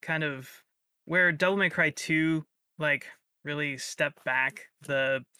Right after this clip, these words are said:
like, number of available options for Devil Arms. Like, this game really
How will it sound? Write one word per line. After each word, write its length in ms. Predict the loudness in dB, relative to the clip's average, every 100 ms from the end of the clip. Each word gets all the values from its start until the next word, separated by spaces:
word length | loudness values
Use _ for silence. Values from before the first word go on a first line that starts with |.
| _ _ -6
like, 140 | -4
number 220 | -2 2 2
of 100 | 0
available 440 | 2 2 2 -2
options 480 | -2 -4 -6 -8 -8
for 160 | -6
Devil 280 | -4 -4 -2
Arms. 340 | -2 -4 -6 -4
Like, 200 | -6 -4
this 200 | -6 -2
game 320 | 2 2 2
really 340 | 2 4 2